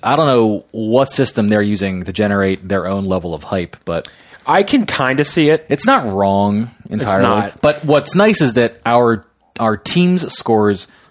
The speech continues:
Speaker 1: will be based off of the review scores the game gets. In this case, it's off of, what's the platform?
Speaker 2: Open Critic.
Speaker 1: Open Critic.
Speaker 2: Mm-hmm.
Speaker 1: So, you know, it's not gonna be the hype. It's not gonna be sales numbers. It's gonna literally be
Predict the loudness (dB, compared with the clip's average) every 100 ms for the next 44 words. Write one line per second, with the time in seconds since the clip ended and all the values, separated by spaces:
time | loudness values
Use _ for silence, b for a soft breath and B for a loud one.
0 | b b -2 0 2 2 0 0 0 0
1 | 0 0 0 0 -2 -8 -20 _ -8 -2
2 | 0 0 -2 0 0 0 0 -2 -2 -2
3 | -4 -2 -2 -4 -4 -2 0 0 -2 -4
4 | -2 0 0 -2 -2 -4 -8 -14 -10 -10
5 | -8 -4 -4 -4 -10 -6 -4 -2 -2 -2
6 | -4 -2 -4 -2 -6 -8 -12 -12 -12 -14
7 | -8 0 2 2 0 -8 _ _ _ -4
8 | 0 0 0 0 2 0 2 0 0 -2
9 | -2 0 -2 0 -2 -4 -10 b -2 0
10 | 2 2 2 2 2 0 -2 0 2 4
11 | 4 2 2 2 0 -2